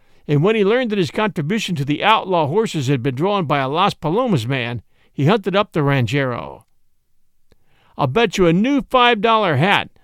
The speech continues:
that that cinnamon horse throws your vaquero so high that the birds build nest in his crotch before he hits the ground." Uncle Lance took the bet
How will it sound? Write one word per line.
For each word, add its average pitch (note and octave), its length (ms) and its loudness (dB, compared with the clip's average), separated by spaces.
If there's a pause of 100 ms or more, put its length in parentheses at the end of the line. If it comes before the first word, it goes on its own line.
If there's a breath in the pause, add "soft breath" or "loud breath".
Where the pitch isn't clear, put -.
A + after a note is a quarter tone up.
that C#3 140 -6
that G3 180 0
cinnamon B3 420 0
horse G#3 280 2
throws G#3 320 0
your F3 120 4
vaquero F#3 540 2
so G#3+ 300 -2
high G#3+ 340 2 (160 soft breath)
that G3+ 180 -2
the E3 120 0
birds E3 460 0
build E3+ 300 0
nest G3 320 -2
in F3+ 80 0
his D#3+ 160 -4
crotch - 360 -2
before E3 320 -4
he D#3 80 -2
hits F#3 180 -2
the - 100 -8
ground." D3 560 -4 (1400)
Uncle A3 280 2
Lance B3 260 0
took G3 220 -4
the E3 100 -2
bet F3 340 -4